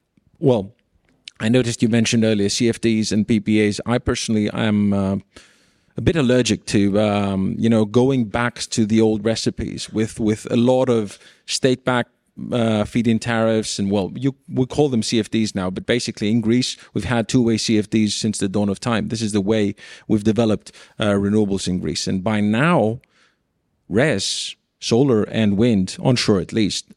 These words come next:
have reached grid parity, right? So, um, just let's make sure that, uh, we allow the market to operate and work and deliver. And, uh, if they need a boost, then boost P P As by all means.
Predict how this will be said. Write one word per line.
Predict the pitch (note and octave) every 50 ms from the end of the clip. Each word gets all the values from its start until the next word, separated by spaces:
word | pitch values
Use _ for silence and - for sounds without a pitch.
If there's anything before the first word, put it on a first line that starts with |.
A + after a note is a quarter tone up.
| _ _ _ _ _
have | - - - B2+ A2+ G2+
reached | G#2+ A#2+ A#2 - - - - -
grid | G#2+ A#2 A2 -
parity, | - B2+ B2 B2 G#2+ - - - - G2+ - _ _ _
right? | - G#2+ G#2+ A#2+ -
So, | - - B2 A#2+ B2 B2 B2 B2
um, | B2+ B2+ B2+ B2 B2 A#2+ A#2+ A#2+ A#2+ A#2+ A#2+ A#2 - - _ _ _ _ _ _ _ _ _ _ _ _ - _ _ _ _ _ _ _ _ _ _ _ _ _ _ _ _ _ _
just | B2+ D#3+ F3+ - _ _ _ _ - - _ -
let's | A#2 B2+ C3 B2+ - - - -
make | C#3+ C#3+ D3+ D#3 D#3 C3+ - _ _ - - - _ _ - -
sure | - - - - D#3 D3+ D3+ C#3+
that, | B2+ A#2 A#2 G#2+ - _ _ -
uh, | - A#2+ A2+ A2
we | G#2+ G2+ G#2+ A#2 A#2 A#2 A2+ A2 A2 G#2+ -
allow | A#2 A2+ A2 B2 C3 C#3+ D#3 D#3+
the | C3 B2
market | A#2+ A#2+ A#2+ A#2+ A2+ - - - -
to | - A2+ G#2
operate | - - - G2+ F2+ D#2+ C#2+ -
and | - A#2 G#2+
work | G#2 A#2 A#2 G2+ F#2+ - -
and | A#2 A2
deliver. | G2+ A2+ A2 A#2+ A2+ F2+ F2 - - - _ _ _ _ _ _ _ _ _ -
And, | - B2+ B2+ B2+ B2 B2 A2+
uh, | A#2+ A#2 B2 -
if | - C3 C#3+ - -
they | F3 F3 E3+
need | E3 D#3 D3 B2
a | A2+
boost, | G2 F#2+ A#2+ D3+ G#3+ A3 - - - - - -
then | - A#2 A#2+ A#2+ A2+ G#2+
boost | A2 A2+ A#2 A#2+ A#2 - -
P | C3+ B2
P | - - B2 B2+
As | D3+ E3+ E3+ C3+
by | G#2 G#2
all | A2 A2+ B2
means. | B2+ C#3+ D3+ C#3+ - - - -